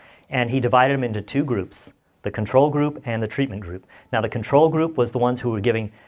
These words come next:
traditional best standard medical therapy, which was they were being followed by a cardiologist. They were told to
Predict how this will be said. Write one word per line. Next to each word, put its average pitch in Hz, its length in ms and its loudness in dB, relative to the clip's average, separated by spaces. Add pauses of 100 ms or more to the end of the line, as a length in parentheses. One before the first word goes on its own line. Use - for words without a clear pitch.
(220)
traditional 151 640 2
best 131 340 0
standard 123 500 -2
medical 113 320 -2
therapy, 98 460 -2 (340)
which 110 240 -4
was 104 300 0 (480)
they 113 100 -2
were 107 140 0
being 117 340 -4
followed 123 260 4
by 131 120 4
a 139 40 2
cardiologist. 110 800 0 (240)
They 110 100 0
were 110 120 0
told 123 340 4
to 110 260 -2